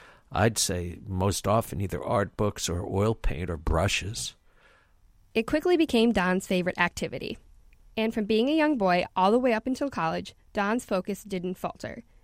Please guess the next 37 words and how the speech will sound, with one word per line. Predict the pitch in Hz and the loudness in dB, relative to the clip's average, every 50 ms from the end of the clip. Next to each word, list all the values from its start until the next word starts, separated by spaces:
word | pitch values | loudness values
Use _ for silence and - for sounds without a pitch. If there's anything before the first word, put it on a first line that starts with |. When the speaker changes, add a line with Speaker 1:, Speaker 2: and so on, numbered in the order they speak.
| _ - | _ -8
Speaker 2:
And | - 262 285 | -4 0 0
that's | 320 330 - | 0 0 -2
what | - - | -2 0
led | 208 196 190 | 0 0 0
the | 185 202 | 0 0
New | 196 202 226 | 0 2 2
Yorker | 226 202 175 - - 190 | 2 2 0 0 -4 -6
to | 185 214 | -6 -6
start | - - 233 240 - | -2 0 0 2 2
art | 269 302 302 - | 2 0 0 0
school | - - 185 180 | -4 -2 -2 -2
in | 175 | -2
Indiana. | 180 185 170 202 208 220 214 170 170 196 - _ _ _ _ _ _ - - - - _ | -2 -4 -2 0 0 0 0 -2 -4 -8 -14 _ _ _ _ _ _ -20 -20 -20 -4 _
After | 226 220 226 - 226 | 0 0 2 0 -2
two | 220 - - 320 | -2 -2 0 2
years | 339 330 240 208 214 - | 4 4 4 4 4 2
of | 202 | -2
intensive | 208 202 - 202 190 196 - 247 - | -4 -2 -2 -4 -4 -4 -6 -10 -2
study | - 202 180 180 175 175 | 0 0 0 2 0 -2
at | - - | -2 -4
Indiana | 185 180 175 180 185 185 208 240 | -4 -2 -2 -2 -2 0 2 4
University, | 262 254 254 214 180 165 - - - 175 170 196 202 - - - - - _ _ - - - - - - | 4 4 4 2 0 0 -2 -6 -8 -6 -6 -6 -6 -8 -12 -20 -20 -20 _ _ -20 -20 -20 -20 -4 -2
Don | 240 233 277 302 | 0 2 2 2
packed | - 330 320 - - | 2 0 0 2 0
up | 208 208 | 0 0
and | 226 220 | 0 -2
headed | 202 202 180 214 208 | -2 0 -2 -2 -2
back | 196 170 165 - - | -2 -4 -4 -4 -6
to | - - | -2 0
New | 220 220 | 2 4
York, | 247 294 277 - - - - | 4 4 2 2 0 -6 -10
following | - - 180 185 185 196 220 240 | -6 -2 0 0 2 2 2 2
the | 262 | 2
demand | 262 277 240 202 175 170 185 | 2 2 2 0 0 -2 -4
for | - 226 | -4 -6
fine | 214 - 180 175 165 | -4 -2 -2 -2 -2
art | 156 156 170 - | -2 -6 -8 -8